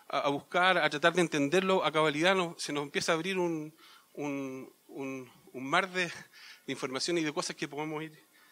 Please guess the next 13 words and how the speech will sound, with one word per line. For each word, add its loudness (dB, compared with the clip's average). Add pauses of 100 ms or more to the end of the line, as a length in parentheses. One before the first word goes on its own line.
(160)
ir -14
sacando. -8 (680)
Como, -4
como -4
les -4
decía, -4 (100)
eh, -6 (1200)
el -8
marco 0
del -4
libro -6
de -6
Jonás -6